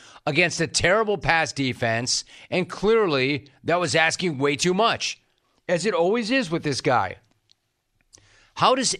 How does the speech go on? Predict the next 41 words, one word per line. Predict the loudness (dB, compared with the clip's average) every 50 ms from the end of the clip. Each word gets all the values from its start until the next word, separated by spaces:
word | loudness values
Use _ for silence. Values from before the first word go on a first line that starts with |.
| -2 0
everybody | 0 2 0 0 0 0 0 2 2
else | 2 2 0 -2
in | -2
the | -4 -2 0
world | 0 0 0 -2 -2
understand | -4 -4 -2 -2 0 2 2 2 2 2
that | 0 0 0 -2 _ _ _ _ _ -10
except | -4 -2 2 2 2 0 0
for | -4
the | -4
Jets | -2 0 0 0 0 0
brass? | 0 2 2 2 0 -2 -6 -8 -10 -12 _ _ _ _ _ _ _ _ _ _ _ _ _ -6
And | -6 -2
I | 0 2 2
don't | 2 2 2
wanna | 2 0 0
hear | 0 0 0 0 0 0
that | 0 0 -2 -2 -4 -8
it | -8 -8 -6
wasn't | -2 0 0 0 0 -2 -4 -6 -4
his | -4 -4 -4 -4 -6
worst | -4 -2 -2 -2 -2 -4 -4
game | -2 0 0 0 2 2
ever. | 0 0 0 0 -2 -2 -4 -6 -10 -16 -12 -6 -2
And | 0 2
I | 2
don't | 4 2
wanna | 2 0 0
hear | 0 0 0 0 0
that | 2 0 0 0 -4 -10 -10
he's | -6 -4 -2 -2 0
so | 0 0 0 0 0 -2 -2
much | -2 -2 -4 -4 -4
more | -2 0 0 0
improved. | -2 -2 -2 0 0 2 2 0 0 -2 -6 -12 -18 -12 -4
And | 0 2 2
I | 4
don't | 4 2
wanna | 2 2 2
hear | 0 2
about | 2 2 0 0